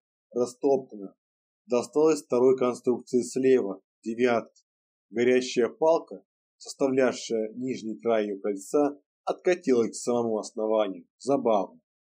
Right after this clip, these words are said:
Бурцев, сбив один огненный узор, тут же невольно создал другой,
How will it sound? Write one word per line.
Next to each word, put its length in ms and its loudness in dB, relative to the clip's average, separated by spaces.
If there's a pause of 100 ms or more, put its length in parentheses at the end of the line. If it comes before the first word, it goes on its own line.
(180)
Бурцев, 500 0 (340)
сбив 460 -8
один 440 -2
огненный 500 -6
узор, 540 0 (340)
тут 180 -2
же 100 2
невольно 480 2
создал 420 0
другой, 520 0